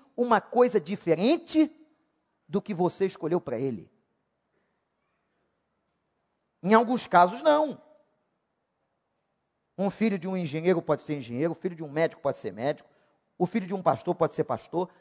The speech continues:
mas isso é a questão da soberania de Deus. Não queira fazer do seu filho o que você é,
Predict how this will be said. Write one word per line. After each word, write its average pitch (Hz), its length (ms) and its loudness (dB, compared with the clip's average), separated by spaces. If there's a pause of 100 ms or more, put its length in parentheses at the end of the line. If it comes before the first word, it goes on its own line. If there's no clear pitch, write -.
mas 214 280 2
isso 226 120 -2
é 247 40 2
a - 40 -2
questão 214 240 -4
da 220 100 2
soberania 220 1200 0
de 170 200 -10
Deus. 180 680 -2 (2250)
Não 226 280 6
queira 277 360 4
fazer 208 360 4
do 208 100 -2
seu 220 300 2
filho 294 400 0
o - 40 -4
que 254 120 -4
você 214 340 2
é, 175 340 2